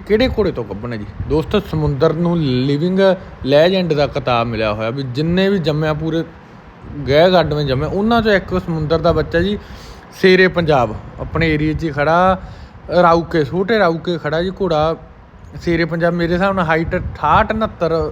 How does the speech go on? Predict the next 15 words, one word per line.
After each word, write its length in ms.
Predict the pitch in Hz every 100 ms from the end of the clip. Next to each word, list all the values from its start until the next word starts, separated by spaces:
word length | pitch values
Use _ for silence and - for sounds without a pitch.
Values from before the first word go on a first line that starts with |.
| -
ਦੇ 140 | 165
ਆਸ-ਪਾਸ 460 | 165 151 143 123 107
ਹੈ 40 |
ਜੀ, 80 | 104
ਬਹੁਤ 260 | 127 160 185
ਵੱਡਾ 340 | 190 147 135
ਘੋੜਾ 300 | 147 165 156 160 - - - -
ਤੇ 100 | 185
ਰਿਜ਼ਲਟ 400 | 170 156 156 165
ਵੀ 100 | 165
ਉਹਦਾ 280 | 170 190 185 160 -
ਜਿੰਨਾ 320 | 147 156 160
ਕੁ 80 | 160
ਮੈਂ 220 | 170 156
ਦੇਖਿਆ 440 | 160 160 - 175